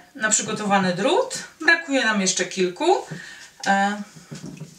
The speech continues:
odrobinę trzeba użyć siły, ponieważ pigła w środku ma, e, trochę pestek i twardych elementów, ale to nie jest nic trudnego.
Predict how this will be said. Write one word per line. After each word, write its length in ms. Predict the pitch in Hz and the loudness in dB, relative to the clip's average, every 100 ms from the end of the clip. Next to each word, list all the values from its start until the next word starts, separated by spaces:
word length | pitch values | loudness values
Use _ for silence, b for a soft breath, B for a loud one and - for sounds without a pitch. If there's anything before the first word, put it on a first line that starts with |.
| _ - - | _ -18 -2
odrobinę 520 | 269 262 247 262 240 | 0 2 0 0 0
trzeba 220 | 226 202 208 | -2 -2 0
użyć 360 | 262 208 - | 0 2 2
siły, 300 | - 302 269 | 2 4 2
ponieważ 420 | 208 214 202 208 | 2 0 2 2
pigła 260 | - 254 202 | 0 0 0
w 80 | 190 | 2
środku 360 | 220 208 - | 0 -2 -2
ma, 240 | 180 - 156 B B B B B - | 0 0 -2 B B B B B -2
e, 320 | 180 165 160 | 2 2 0
trochę 280 | - 185 160 | -2 -2 -2
pestek 540 | - 392 392 - 226 | 2 0 2 -2 -2
i 120 | 233 226 | -6 -2
twardych 420 | - 240 214 208 | 2 2 0 -2
elementów, 800 | 190 180 214 302 370 392 - - - B B B B _ - 508 | 0 2 2 0 -2 -4 -6 -10 -18 B B B B _ -2 2
ale 200 | - B B B | 2 B B B
to 120 | - 269 | -4 -2
nie 140 | 233 | 0
jest 120 | 190 | 0
nic 180 | 190 175 | -2 -4
trudnego. 640 | 180 170 202 247 277 285 | -6 -2 0 4 4 4